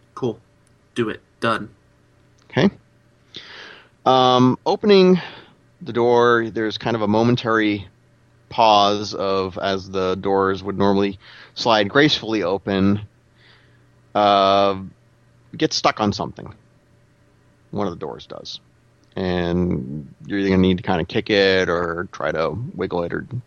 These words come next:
Speaker 2: shimmy it to figure out what's going on here.
Speaker 1: Okay. Um, you'll push harder against it, or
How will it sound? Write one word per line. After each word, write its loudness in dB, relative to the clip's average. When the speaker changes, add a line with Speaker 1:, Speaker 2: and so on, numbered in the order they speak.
Speaker 2:
shimmy 0
it -4
to -16
figure -6
out -4
what's -6
going 0
on -2
here. -6
Speaker 1:
Okay. -2
Um, -8
you'll -4
push 0
harder 4
against -2
it, -2
or -4